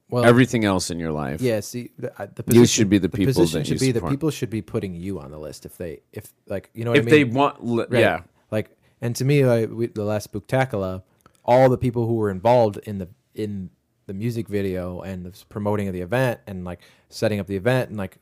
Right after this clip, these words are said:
Speaker 1: and, like, those people, I was, like, happy to put them on the list and,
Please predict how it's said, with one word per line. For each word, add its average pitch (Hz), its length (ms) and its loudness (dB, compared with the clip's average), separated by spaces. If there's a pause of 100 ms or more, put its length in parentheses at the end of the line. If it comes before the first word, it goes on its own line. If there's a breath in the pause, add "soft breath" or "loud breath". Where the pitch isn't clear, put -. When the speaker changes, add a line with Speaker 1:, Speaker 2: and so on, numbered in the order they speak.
(120)
Speaker 1:
and, 104 360 -8 (560)
like, 98 200 -8
those 120 380 0
people, 123 380 -2 (520)
I 120 180 2
was, 135 180 2
like, 110 260 -2 (600 soft breath)
happy 127 400 0
to 101 80 -10
put - 240 -10
them 95 160 -8
on 92 100 -8
the 87 60 -12
list 90 380 -14
and, 87 200 -14